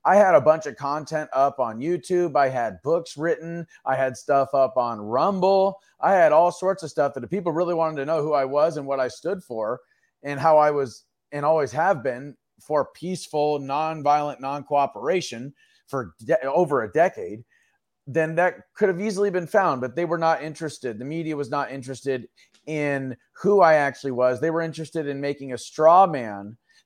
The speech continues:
that they could then use as a, to create a shock and awe campaign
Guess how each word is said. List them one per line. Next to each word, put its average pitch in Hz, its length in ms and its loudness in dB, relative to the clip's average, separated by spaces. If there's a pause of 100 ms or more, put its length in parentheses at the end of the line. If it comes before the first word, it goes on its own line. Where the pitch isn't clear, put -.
that 143 200 4
they 151 180 2
could 151 300 -4
then 147 460 -2 (220)
use 156 640 -2
as 131 180 -6
a, 131 300 0
to - 140 -16
create 160 260 -2
a 135 40 -4
shock 160 400 2
and 160 100 -4
awe 196 220 2
campaign 110 640 -12